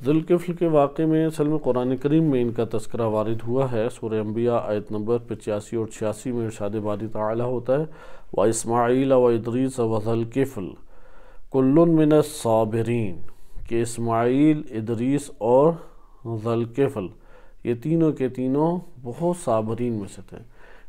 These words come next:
ادھر اسماعیل سے ممکن ہے مراد وہی شخصیت ہو جو وعد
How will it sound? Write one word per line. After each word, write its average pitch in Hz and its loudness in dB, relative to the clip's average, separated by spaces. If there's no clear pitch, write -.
ادھر 170 2
اسماعیل 165 2
سے 180 -4
ممکن 170 0
ہے 202 2
مراد 160 4
وہی 160 -2
شخصیت 147 0
ہو 120 -2
جو 139 2
وعد 131 4